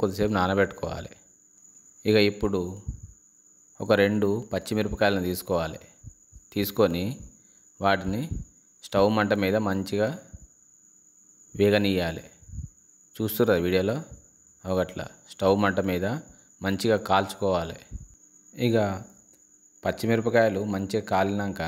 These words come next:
ఒక రోల్ తీసుకొని దాంట్లో ఆ పచ్చిమిరపకాయలు వేసి అట్లనే ఒక నాలుగైదు ఎల్లిపాయలు, ఒక పావు చెంచాడు జీలకర్ర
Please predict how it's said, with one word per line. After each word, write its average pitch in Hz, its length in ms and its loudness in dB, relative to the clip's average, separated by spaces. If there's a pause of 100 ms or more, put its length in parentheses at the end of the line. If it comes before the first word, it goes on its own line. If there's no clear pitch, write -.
(1600)
ఒక 101 200 0
రోల్ 104 240 4
తీసుకొని 98 440 -2 (800)
దాంట్లో 95 380 0 (1400)
ఆ 101 120 -10
పచ్చిమిరపకాయలు 101 640 2
వేసి 92 280 0 (840)
అట్లనే 95 400 0 (840)
ఒక 101 240 0
నాలుగైదు 95 480 2 (540)
ఎల్లిపాయలు, 101 640 2 (960)
ఒక 107 140 -6 (100)
పావు 98 240 6
చెంచాడు 98 420 -2 (800)
జీలకర్ర 101 380 2